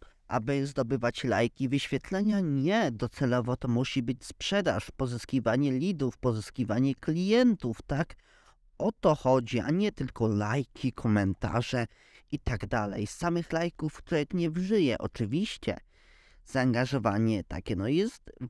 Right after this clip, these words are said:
ważne, no, ale nie najważniejsze. Najważniejsza jest sprzedaż naszych produktów i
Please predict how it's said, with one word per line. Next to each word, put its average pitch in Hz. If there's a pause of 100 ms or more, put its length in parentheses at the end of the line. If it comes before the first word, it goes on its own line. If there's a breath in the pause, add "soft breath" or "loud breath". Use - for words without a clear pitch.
ważne, 156
no, 123
ale 147
nie 151
najważniejsze. 151
Najważniejsza 120
jest 147
sprzedaż 202
naszych -
produktów 135 (380 loud breath)
i 175